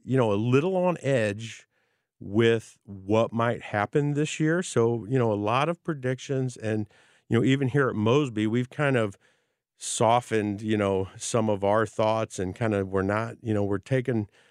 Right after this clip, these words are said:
some caution, you know, for the second half of the year with the election and everything. So, but, and when you look at kinda how the the current trends have been.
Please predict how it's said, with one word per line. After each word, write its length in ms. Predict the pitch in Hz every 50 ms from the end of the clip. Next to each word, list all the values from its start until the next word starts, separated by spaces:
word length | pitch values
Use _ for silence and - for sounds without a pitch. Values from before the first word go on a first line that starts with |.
| _ _
some 240 | - - - 110 104
caution, 880 | - - - - - 123 117 113 117 - - - 92 90 87 90 87 - -
you 140 | - 107 101
know, 160 | 95 92 92
for 200 | 87 - 104 95
the 140 | 90 90 85
second 340 | - - 117 101 98 104 92
half 280 | 95 104 98 92 -
of 40 | 87
the 80 | 82 85
year 320 | 90 107 131 143 139 117
with 220 | 104 98 101 95 -
the 120 | 101 92
election 440 | 95 117 170 240 247 - - 113 90
and 100 | 87 92
everything. 520 | 90 76 82 78 - - 87 87 90 85
So, 320 | - - 127 123 113 101 - _ - - _ _ _ _ _ _ _ _ _ _ _ -
but, 220 | 143 139 143 -
and 260 | - - 156 147 143
when 140 | 147 151 151
you 120 | 143 131 127
look 220 | 143 175 196 -
at 160 | 165 139 -
kinda 280 | - 151 147 135 127 120
how 260 | 113 127 139 139 135
the 360 | 120 120 113 110 104 101 95 _ _ _ _ _ _ _ _ _ _ _ _ _ _ _
the 180 | - 92 - 110
current 480 | - - - 139 143 139 131 - - -
trends 600 | - - - - 123 123 127 131 127 117 110 -
have 360 | - 113 98 85 90 90 85
been. 480 | - 98 101 92 82 85 90 95 101